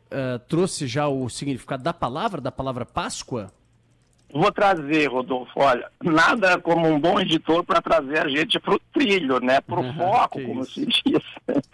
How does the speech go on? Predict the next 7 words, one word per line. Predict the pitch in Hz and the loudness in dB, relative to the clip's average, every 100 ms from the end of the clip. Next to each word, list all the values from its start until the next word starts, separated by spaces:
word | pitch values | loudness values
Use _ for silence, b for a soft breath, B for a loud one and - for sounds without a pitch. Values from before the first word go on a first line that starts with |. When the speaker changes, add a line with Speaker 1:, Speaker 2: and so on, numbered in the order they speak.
| B B B B _ | B B B B _
Speaker 2:
Pois | 226 240 143 | 4 4 4
é, | 185 214 175 | 4 4 4
isso | 147 220 277 - 196 | 2 2 2 2 0
que | - 196 | 0 2
os | 175 160 143 | 4 4 4
ouvintes | 143 147 123 151 165 151 - 151 135 117 - - | 4 2 2 2 4 4 2 4 4 2 -4 2
notam | 127 127 151 214 - - 131 113 | 4 6 6 4 0 -2 0 0